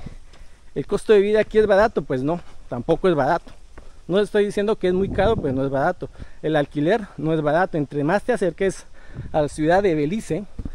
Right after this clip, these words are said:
a la ciudad de Belmopan, se va a poner mucho más barato, principalmente si vas a Los Cayos. Esa es más, más, más cara. La vez pasada estaba escuchando en un grupo donde estoy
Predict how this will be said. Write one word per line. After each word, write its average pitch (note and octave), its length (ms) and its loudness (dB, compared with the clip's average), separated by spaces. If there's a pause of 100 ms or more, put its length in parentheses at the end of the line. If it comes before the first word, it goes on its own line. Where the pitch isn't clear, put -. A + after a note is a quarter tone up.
(540)
a D#3+ 80 -4
la D3+ 140 0
ciudad D#3+ 300 -2
de G#3+ 120 2
Belmopan, F3 600 -2 (220)
se - 160 -4
va E3 40 4
a E3 60 -2
poner E3 240 -4
mucho E3 280 -6
más D3+ 180 -4
barato, F3 300 -2
principalmente F3+ 720 -6
si D3+ 160 -8
vas D#3+ 380 -4 (480)
a D3+ 100 -4
Los C3 200 -10
Cayos. G#3+ 480 -4 (680)
Esa A3 360 -2
es G#3+ 60 -2
más, F3+ 180 -4
más, E3+ 420 -4
más D3+ 240 -8
cara. A3 260 -2
La E3+ 100 -2
vez G3 120 -4
pasada A#3 280 -2
estaba A3+ 260 -4
escuchando G#3 420 -6
en G#3+ 100 -4
un G#3+ 100 -6
grupo A3 240 -8
donde F3+ 280 -4
estoy A3+ 340 -8